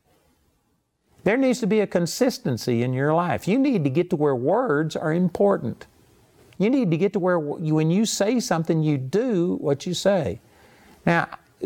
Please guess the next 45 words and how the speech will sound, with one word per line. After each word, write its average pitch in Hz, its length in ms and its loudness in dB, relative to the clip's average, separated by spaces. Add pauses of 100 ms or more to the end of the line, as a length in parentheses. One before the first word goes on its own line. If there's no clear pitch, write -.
(280)
you 185 220 0
can 233 180 -2
go 208 160 2
to 180 80 2
an 147 180 0
extreme 196 540 0
here. 107 300 0
I'm 233 220 0
not 190 260 0
talking 190 320 0
about 127 280 -2
perfectionism, 110 880 -2 (380)
and 160 140 2
I'm 208 160 2
not 151 260 2
talking 170 380 2
about 131 320 2
being 135 240 2
so 135 240 0
strict - 680 0
that 113 200 0
you 175 120 4
have 127 240 2
no 135 300 2
tolerance 143 640 0
for - 280 -4
anybody. 104 720 2 (320)
But 165 180 2
when 156 260 2 (160)
people 294 360 2
just 143 340 0
don't 160 300 2
even 113 360 2
make 123 200 2
an 101 100 0
attempt, 104 440 -4
they 202 120 4
don't 160 240 2
even 104 260 -2
try, 131 440 0
and 123 200 0
you 196 140 2
can 107 240 -2
tell 151 460 2
that, 101 200 -2